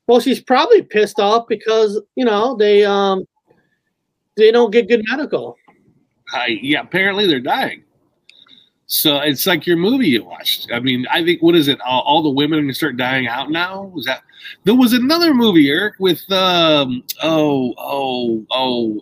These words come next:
Speaker 2: oh. But you know the guy that plays, uh, Su-, or, uh, plays Batman now? What's his, what's that asshole's name that plays Batman right now? Ben
Speaker 1: Ben
Speaker 2: Affleck. Ben Aff-,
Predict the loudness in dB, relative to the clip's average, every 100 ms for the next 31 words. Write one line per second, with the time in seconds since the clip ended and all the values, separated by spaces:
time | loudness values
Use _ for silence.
0 | -10 -8 -4 -4 -4 -8 _ -20 -8 -2
1 | 2 2 2 0 -2 0 0 0 -4 -6
2 | 0 0 0 -4 -4 -2 -2 -2 -4 -6
3 | 0 2 0 -2 -2 -2 -2 0 0 -4
4 | -2 -4 -4 -6 -10 -8 -6 -6 -6 -8
5 | -8 -2 0 0 0 -2 -2 -4 -4 -4
6 | -2 -4 -2 -4 -4 -4 -4 -8 -10 _
7 | _ _ _ _ _ _ _ _ _ -2
8 | 0 0 -4 -8 -6 -6 -4 -2 -2 -6